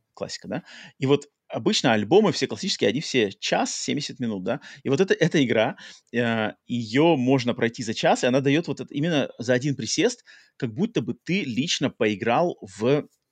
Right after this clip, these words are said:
музыкальный поп, как бы электронный альбом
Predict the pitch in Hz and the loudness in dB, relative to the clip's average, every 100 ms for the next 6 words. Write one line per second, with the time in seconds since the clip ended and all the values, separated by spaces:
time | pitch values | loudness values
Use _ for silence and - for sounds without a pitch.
0 | - 123 113 - 123 156 147 107 - _ | -8 -8 -8 0 4 4 2 -2 -4 _
1 | - 151 _ - _ _ _ _ _ - | -2 -2 _ -20 _ _ _ _ _ -20
2 | _ _ _ - 90 - _ _ 120 117 | _ _ _ -20 -18 -18 _ _ -4 -2
3 | 117 135 160 170 131 - _ _ _ _ | -2 2 2 4 0 -4 _ _ _ _
4 | _ 117 101 135 202 208 | _ -6 -2 0 0 -2